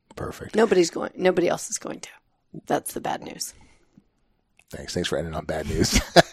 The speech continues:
Speaker 2: Well, you're very welcome. I'm t-, yeah.
Speaker 1: Where can, where can, uh, where can folks find you? How are they gonna, they're gonna wanna reach out to you, and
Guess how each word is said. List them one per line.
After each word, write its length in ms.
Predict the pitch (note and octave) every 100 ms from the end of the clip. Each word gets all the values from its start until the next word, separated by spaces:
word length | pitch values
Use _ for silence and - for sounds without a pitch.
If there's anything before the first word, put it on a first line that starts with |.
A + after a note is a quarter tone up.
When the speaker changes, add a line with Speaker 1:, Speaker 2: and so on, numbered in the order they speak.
| E3 -
Speaker 2:
Well, 240 | - D#4 F#3+ E3+ - - - - - - -
you're 120 | - G#3
very 240 | F#3+ D3+
welcome. 400 | C#3 - - G3 - - - - - - -
I'm 220 | - F#3
t-, 80 | G3 - - - - -
yeah. 100 | A#2
Speaker 1:
Where 180 | B2+
can, 300 | D3+ - D3 C#3+
where 260 | A#2+ A#2 A#2+
can, 320 | - A#2+ A2+
uh, 280 | G2+ G2 F2+
where 200 | - G#2+
can 160 | -
folks 260 | A2 G#2 -
find 280 | - E2 F2+
you? 100 | D#2+
How 120 | F#2+
are 60 | G#2
they 120 | A2
gonna, 260 | G#2+ G2
they're 300 | G2+ F#2+ F2
gonna 160 | G2+ G#2+
wanna 260 | G#2 G2+ F#2+
reach 220 | F#2 -
out 160 | F#2
to 100 | -
you, 240 | F2+ F2 F2+
and 120 | D2+